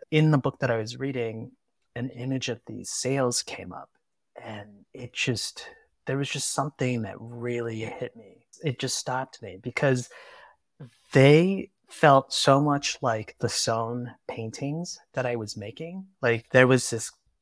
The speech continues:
connection to not only the geometry of them, but the color. It just felt like I was seeing one of my paintings on a sail, like, on a boat, right? I was just like, "Wow, this is so interesting." And so, you know, these Vinta sails,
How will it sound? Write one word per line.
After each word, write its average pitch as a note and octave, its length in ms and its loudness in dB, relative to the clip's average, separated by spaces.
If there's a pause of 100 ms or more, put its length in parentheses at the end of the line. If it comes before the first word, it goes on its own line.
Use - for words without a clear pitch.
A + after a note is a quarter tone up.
(140)
connection D#3+ 800 0 (260)
to A#2+ 380 -2 (120)
not D3 140 0
only F#3+ 300 0
the B2 240 -2
geometry A#2+ 840 -2
of D3+ 140 -6
them, D3+ 100 -4
but - 220 -8
the A#2 100 -4
color. B2+ 720 -2 (140)
It B2+ 120 -2
just - 260 -4
felt - 200 4
like C#3+ 300 2 (340)
I C3 120 4
was C3 180 2
seeing A#2+ 640 -8
one A2+ 160 0
of A#2 100 -6
my G#2 120 -8
paintings G#2 680 -14 (440)
on A#2+ 200 0
a G2 40 -8
sail, - 600 -8
like, B2+ 180 0
on C3 140 6
a A#2+ 40 6
boat, G#2+ 380 2
right? C3+ 200 4
I D3 40 4
was D3+ 80 4
just D3 120 4
like, D3 120 8
"Wow, F#3+ 220 8
this D#3 200 2
is G3 160 4
so C3 520 0 (280)
interesting." D#3+ 560 -2
And G#2+ 160 -8
so, B2 300 0 (460)
you C3+ 80 -6
know, A#2+ 100 4
these A#2+ 300 0
Vinta D#3 340 4
sails, G2+ 600 -6